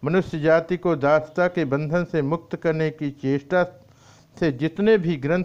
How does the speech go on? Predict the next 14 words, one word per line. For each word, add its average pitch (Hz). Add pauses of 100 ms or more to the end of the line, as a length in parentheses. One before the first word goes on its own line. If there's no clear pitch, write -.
लिखे 135
गए 160
हैं, 101 (500)
उन 160
सब 196
में 190
मनुष्य 151
के 107 (380)
इस 156
परस्पर 156
भाई-भाई 147
के 139
संबंध 139
का 110